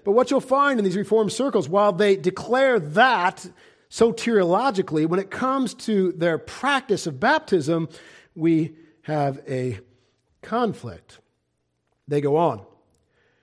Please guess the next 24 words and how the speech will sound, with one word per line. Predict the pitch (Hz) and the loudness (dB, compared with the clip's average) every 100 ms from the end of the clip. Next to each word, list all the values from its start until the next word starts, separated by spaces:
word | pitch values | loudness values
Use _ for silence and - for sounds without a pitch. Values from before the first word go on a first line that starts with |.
| _ _ _ _ _ - | _ _ _ _ _ 0
The | |
Bible | 160 220 220 | 6 6 6
tells | - 220 220 | 4 4 4
us | 185 | 2
that | - - | -2 -2
such | 233 214 | 2 0
faith | - 196 175 | 2 0 0
comes | 180 165 | -2 0
by | 170 160 | 0 0
hearing, | - 330 240 127 127 | -2 0 2 0 -4
Romans | 151 135 | -6 -6
ten | - 156 | -6 -4
seventeen. | 151 156 147 - 208 185 | -2 -2 -2 -2 -2 0
Jesus | 180 247 185 | 0 0 -2
himself | 180 - 226 247 | -6 2 2 2
commands | 185 196 180 | 0 -2 0
baptism | 143 202 233 208 196 | 2 2 4 0 0
and | 160 | 2
tells | 208 190 | 2 2
us | 190 | -2
that | 196 | -2
baptism | 175 202 208 190 185 | 2 2 2 0 0
is | 151 | -2
water | 160 180 185 240 | 0 2 2 0